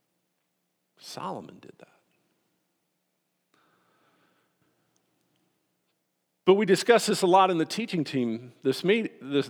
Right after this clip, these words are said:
this week, is that did God, when he gave, when he granted Solomon the riches, when he granted Solomon the long life, did he,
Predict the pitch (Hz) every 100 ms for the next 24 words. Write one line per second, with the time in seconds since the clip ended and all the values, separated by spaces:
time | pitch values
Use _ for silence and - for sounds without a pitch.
0 | - 120 135 - 135 135 127 - 143 135
1 | 113 151 127 - - - _ _ _ _
2 | _ _ _ _ - - _ - 156 160
3 | 156 233 247 208 - - 202 196 175 151
4 | 226 247 247 233 180 - - - 196 190
5 | 139 165 220 269 - 185 - 185 165 170
6 | 156 147 139 156 240 - 165 123 156 147
7 | - - - - - _ - 214 254 226
8 | 175 135 - - - _ - - 226 220
9 | 196 175 151 127 180 185 196 185 208 202
10 | 135 - - _ _ _ _ _ _ _
11 | _ _ _ _ _ _ _ _ _ -
12 | 185 233 202 135